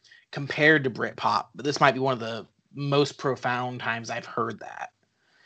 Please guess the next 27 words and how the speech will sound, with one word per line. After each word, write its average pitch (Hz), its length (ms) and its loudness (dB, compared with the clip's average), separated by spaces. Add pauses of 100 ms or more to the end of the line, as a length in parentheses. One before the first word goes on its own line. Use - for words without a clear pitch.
(320)
So 110 500 2 (220)
it's - 160 4
a, - 100 6
it's 208 100 4
a 220 60 8
fun 202 280 6
song, 165 420 4
and 127 100 -2
I 143 80 2
think 185 240 -4
it, 147 140 -2
it 160 80 -6
ranks 170 260 -2
a 151 40 -14
bit 147 180 -6
higher 123 500 -8
than 117 380 -14 (140)
lowest 131 320 -4
on 127 80 -6
the 127 80 -8
whole 127 120 -4
entire 117 200 4
album 110 220 0
for - 80 -20
me. - 280 -20 (2500)
All 151 140 10
right, 190 280 6